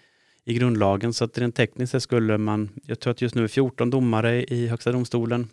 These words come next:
Om man dubblar det och så tar man in, eh, då partilojala, eh, eftersom det är regeringen som utser domarna, eh, så får man helt plötsligt då, eh, en, eh, kontroll över domstolarna genom att, så att säga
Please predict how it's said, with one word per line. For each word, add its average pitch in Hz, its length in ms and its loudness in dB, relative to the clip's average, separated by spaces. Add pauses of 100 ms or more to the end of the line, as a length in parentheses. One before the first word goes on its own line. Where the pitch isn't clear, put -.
(280)
Om 120 160 -4
man 113 300 -4
dubblar 117 420 4
det 131 140 2
och 110 100 0
så 120 100 -8
tar 120 200 -8
man 123 160 -4
in, 117 240 -6 (120)
eh, - 300 -12
då 113 340 0 (200)
partilojala, 110 960 -4 (220)
eh, 110 80 -4
eftersom 120 260 -2
det 117 100 2
är 101 60 0
regeringen 117 540 0
som 123 140 -2
utser 117 220 -2
domarna, 110 480 -4 (760)
eh, 107 320 0
så 127 160 -4
får 123 240 4
man 113 140 0
helt 127 180 0
plötsligt 117 400 -6
då, 107 200 0 (240)
eh, 104 600 -8 (360)
en, 120 340 -4 (360)
eh, 110 80 -6 (120)
kontroll 117 460 0
över 117 220 2
domstolarna 107 720 -4
genom 107 300 -4
att, - 320 -10
så - 100 -20
att 113 60 -14
säga 101 200 -8